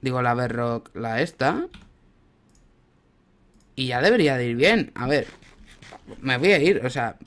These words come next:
voy a mirarlo en el otro lado. A ver. Eh, si lo superpongo, ¿pasa algo?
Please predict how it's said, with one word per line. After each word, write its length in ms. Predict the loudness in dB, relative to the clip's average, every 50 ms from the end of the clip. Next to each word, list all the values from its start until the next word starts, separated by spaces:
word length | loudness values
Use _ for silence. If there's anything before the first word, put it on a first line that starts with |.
| -16 -10 -4
voy 100 | -4 -2
a 40 | -2
mirarlo 300 | 0 0 0 2 2 2
en 100 | 2 2
el 100 | 0 0
otro 180 | 0 -2 -2
lado. 200 | -4 -6 -8 -8 -8
A 100 | -6 -4
ver. 260 | -2 -2 -4 -4 -8 -12 -18 _ _ _ _ _ _ _ _ _ _ _ _ _ _ _
Eh, 320 | -8 -6 -4 -4 -4 -4 -4
si 140 | -4 -6 -4
lo 120 | -4 -4
superpongo, 680 | -6 -6 -6 -6 -6 -4 -2 -2 -2 -2 -2 -4 -4 -4
¿pasa 240 | -4 -4 -4 -6
algo? 340 | -6 -6 -6 -6 -8 -8 -10